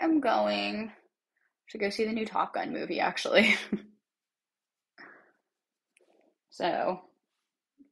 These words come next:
pretty hyped for that. I've heard good things, and I think I've watched part of the, like, original or, like, the first one they had, so. But I know kind of the basic premise of it.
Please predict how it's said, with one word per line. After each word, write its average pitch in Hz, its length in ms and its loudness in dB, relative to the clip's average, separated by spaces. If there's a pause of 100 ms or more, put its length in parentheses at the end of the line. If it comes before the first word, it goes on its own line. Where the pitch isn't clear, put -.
pretty 262 180 4
hyped 208 220 8
for 175 100 2
that. 151 200 6
I've 208 140 8
heard 339 240 6
good 247 240 6
things, - 800 -6
and 190 180 -2
I 190 140 -2 (320)
think 302 280 0
I've 294 220 2
watched 294 400 2
part 269 400 0
of 226 160 -2
the, 196 460 -4
like, - 160 -2
original 202 560 2
or, - 20 2
like, 180 180 0
the - 160 -4
first 175 240 -2
one 214 220 -2
they 220 140 -2
had, 226 520 2
so. - 520 -4 (1500)
But 214 140 10
I 226 100 10
know 277 180 6
kind 247 300 6
of 208 80 8
the - 60 -4
basic 180 420 -2 (460)
premise - 440 -8
of - 180 -10
it. - 260 -6